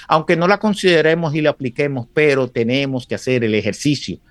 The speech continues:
Ese absolutismo de "yo tengo la verdad", eh, no funciona y genera más daño que bien. Cuarto y por último,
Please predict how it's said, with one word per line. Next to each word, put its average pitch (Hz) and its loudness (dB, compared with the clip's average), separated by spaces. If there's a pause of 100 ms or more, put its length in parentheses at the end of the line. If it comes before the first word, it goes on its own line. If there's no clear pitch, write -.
(340)
Ese 147 2
absolutismo 147 4
de 123 2
"yo 120 -2
tengo 160 2
la 143 4
verdad", 131 2 (400)
eh, 107 -6
no 120 -4
funciona 113 0 (540)
y 127 2
genera 127 2
más 123 0
daño 123 2
que 95 -6
bien. 76 -8 (500)
Cuarto 143 4
y 107 4
por 117 4
último, 110 2